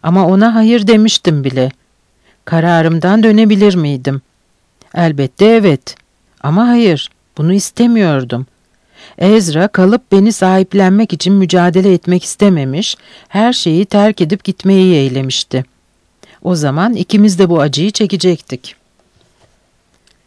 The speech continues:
Annesine söz verdiğim şekilde Ezra ile konuşmam mümkün olmadı. Öncelikle kararının arkasındaki sebebin ben olduğumu bildiğim için ne diyeceğimi bilemiyordum.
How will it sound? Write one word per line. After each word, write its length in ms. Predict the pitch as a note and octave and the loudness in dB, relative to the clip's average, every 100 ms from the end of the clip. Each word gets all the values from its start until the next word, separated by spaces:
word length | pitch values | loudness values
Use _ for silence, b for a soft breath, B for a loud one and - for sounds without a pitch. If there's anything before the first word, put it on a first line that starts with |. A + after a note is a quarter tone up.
| b b b b b | b b b b b
Annesine 600 | - A#3 D4 C#4 F3+ A3 | -2 0 2 0 2 2
söz 300 | A3+ G#3+ F#3+ | 4 4 4
verdiğim 460 | G#3 G3+ F#3 G#3+ A3+ | 4 2 2 -2 0
şekilde 800 | F#3+ D#3+ D#3+ C#3+ F3+ G#3 G3+ A#3 | -2 -2 -4 -2 0 2 4 2
Ezra 280 | G#3 F#3 | 2 2
ile 220 | E3 D#3 G#3 | 2 0 0
konuşmam 600 | G3 E3+ D#3 E3 F#3+ A3 | 0 0 -2 -2 0 2
mümkün 360 | F3+ D#3+ A3+ | 0 0 0
olmadı. 600 | G3+ D#3+ C#3 B2 A#2+ B2+ - _ _ _ _ _ b b - | 2 0 -2 -6 -4 -6 -8 _ _ _ _ _ b b -2
Öncelikle 720 | F#3+ G3 G#3 A3+ B3 E3 G#3 | 2 2 2 0 0 -2 -2
kararının 640 | - F#3+ F#3+ F#3+ G3 A3 | 2 2 4 2 2 2
arkasındaki 720 | F3+ F3+ F#3+ F3 F#3 F#3+ A3+ | 0 0 -2 -2 0 0 -2
sebebin 640 | G3 F#3 D#3+ C#3+ D3+ G#3+ G#3 | 0 0 2 0 0 0 2
ben 160 | G#3+ | 2
olduğumu 540 | G3+ D3+ D3 D3 D3+ D#3 | 2 0 -2 -2 -2 -2
bildiğim 420 | F3 D#3+ F#3 E3+ | -2 0 0 0
için 400 | B2+ - D3+ A3+ B B - | -4 -4 -4 -6 B B -2
ne 180 | A3 G3+ | 0 2
diyeceğimi 500 | F3+ C#3+ C#3 D#3 A3 | 0 -2 -2 0 2
bilemiyordum. 720 | A3 G#3+ F3+ C#3 B2 B2 | 2 2 2 -2 -4 -6